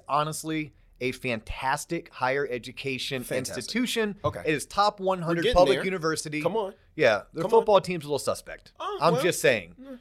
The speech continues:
Speaker 1: I'm just saying. I was
Speaker 2: Mm.
Speaker 1: just in Tampa a month ago,
Speaker 2: Mm.
Speaker 1: and I got to witness how suspect that particular football program is.
Speaker 2: Well,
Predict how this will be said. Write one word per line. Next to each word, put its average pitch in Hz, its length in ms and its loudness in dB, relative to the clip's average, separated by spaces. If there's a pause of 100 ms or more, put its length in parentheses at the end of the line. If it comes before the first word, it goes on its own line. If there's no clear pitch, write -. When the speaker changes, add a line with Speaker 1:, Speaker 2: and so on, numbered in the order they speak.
(140)
Speaker 1:
I'm 170 240 2
just 220 300 4
saying. 180 260 0
I 156 60 2
was 156 140 0
Speaker 2:
Mm. - 40 -8
Speaker 1:
just 208 260 0
in 208 120 -4
Tampa 175 340 -2
a 139 140 0
month 156 280 0
ago, 98 480 0
Speaker 2:
Mm. - 40 -20 (340)
Speaker 1:
and 139 140 -2
I 147 40 2
got 170 220 2
to 175 80 -6
witness 160 460 4
how 147 160 -4
suspect 147 640 -2
that - 280 -4
particular 131 280 -6
football 123 280 -2
program 113 520 -2
is. - 400 -10
Speaker 2:
Well, 135 500 -6